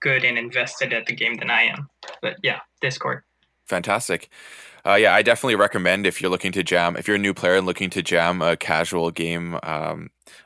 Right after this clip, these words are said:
Speaker 2: Val, A K A Tesseract, is a fantastic person to play with. He knows the rules very well and knows how to access them. So it's a great learning in terms of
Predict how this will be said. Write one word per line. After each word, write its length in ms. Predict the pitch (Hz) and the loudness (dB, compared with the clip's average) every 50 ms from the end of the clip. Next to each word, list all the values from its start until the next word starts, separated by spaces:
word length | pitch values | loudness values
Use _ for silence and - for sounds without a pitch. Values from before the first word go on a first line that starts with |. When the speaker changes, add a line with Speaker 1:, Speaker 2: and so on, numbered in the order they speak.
| _ - | _ -6
Speaker 2:
Val, 380 | 87 90 87 90 92 92 90 - | 0 2 4 6 6 6 6 4
A 80 | 90 85 | 0 -2
K 220 | - 85 80 78 | -2 0 -2 -2
A 40 | 78 | -2
Tesseract, 580 | - - 80 - - 87 85 82 82 - - - | -2 -4 -4 -2 0 0 2 2 2 0 -4 -6
is 240 | - 85 82 78 76 | -4 -4 -4 -2 -2
a 120 | - 78 | -4 -4
fantastic 560 | - - 82 78 82 - 80 78 - - - - | -2 -2 -4 -4 -2 -2 -2 -2 -2 -4 -8 -6
person 260 | 87 80 - - 82 | -6 -6 -6 -6 -10
to 80 | 87 | -10
play 220 | - - - 78 78 | -10 -6 -4 -2 -2
with. 160 | 85 85 - | -2 -2 -4
He 120 | - 95 90 | -4 -6 -2
knows 240 | 87 90 92 90 - | 0 0 0 0 0
the 100 | 90 87 | -2 0
rules 260 | 85 87 85 80 - | 0 0 0 -2 -4
very 260 | - 82 82 82 80 | -4 -2 -2 0 0
well 320 | 80 80 76 82 101 110 | 0 0 2 2 2 2
and 100 | 82 - | 0 -2
knows 180 | 87 82 82 - | -4 -4 -4 -2
how 120 | 85 78 | -2 -2
to 180 | 78 - - - | 0 0 -2 -4
access 380 | - - - - 82 80 - - | -4 -8 -4 -4 -4 -4 -4 -6
them. 200 | 104 104 110 104 | -6 -6 -6 -4
So 200 | - - 78 73 | -4 -2 -2 -2
it's 200 | 58 - - - | -2 -4 -6 -8
a 40 | |
great 340 | 80 - - 85 87 90 - - | -8 -4 -2 -2 -2 -2 -2 -4
learning 400 | 90 85 82 85 85 98 95 90 | -2 0 0 0 0 -2 -4 -4
in 100 | 80 82 | -6 -8
terms 300 | - - 80 80 80 78 | -6 -6 -6 -6 -4 -4
of 160 | 80 78 - | -4 -6 -6